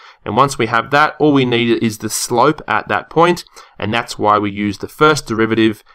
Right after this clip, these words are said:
and sub in the x point here. Okay, so I encourage you to practice a bunch of these questions. They may ask you to find, after the tangent, the normal, and what the normal to the curve is,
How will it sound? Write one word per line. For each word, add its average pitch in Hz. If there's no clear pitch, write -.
and 98
sub 92
in 92
the 92
x -
point 92
here. -
Okay, 170
so 139
I 135
encourage 156
you 143
to 127
practice 135
a 123
bunch 135
of 131
these 123
questions. 127
They 101
may 113
ask 113
you 117
to 110
find, 107
after 117
the 107
tangent, 110
the 107
normal, 139
and 123
what 190
the 117
normal 139
to 139
the 117
curve 110
is, 110